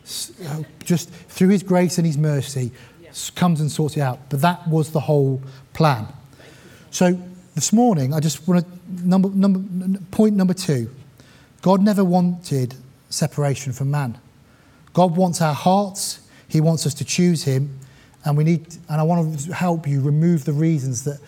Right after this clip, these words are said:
Speaker 1: stop us from entering into the fullness. That the first one is our unbelief, disobedience. So how do we separate ourselves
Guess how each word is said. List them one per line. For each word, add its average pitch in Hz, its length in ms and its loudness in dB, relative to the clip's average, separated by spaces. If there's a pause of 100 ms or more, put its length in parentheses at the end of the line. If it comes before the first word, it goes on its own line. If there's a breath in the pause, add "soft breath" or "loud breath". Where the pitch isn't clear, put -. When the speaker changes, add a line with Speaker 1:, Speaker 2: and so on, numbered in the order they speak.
(160 loud breath)
Speaker 1:
stop - 460 -2
us 127 360 -10 (240 loud breath)
from 165 160 -8
entering 160 400 0
into 135 160 -4
the 131 80 -4
fullness. 135 480 -4 (400 soft breath)
That 131 220 -4
the - 40 -12
first 180 320 2
one 147 140 2
is 139 100 2
our 139 160 2
unbelief, 139 460 0
disobedience. 127 720 -4
So 135 260 -4 (580 loud breath)
how 226 360 2
do 214 140 2
we 196 120 4
separate 147 520 0
ourselves 131 720 -2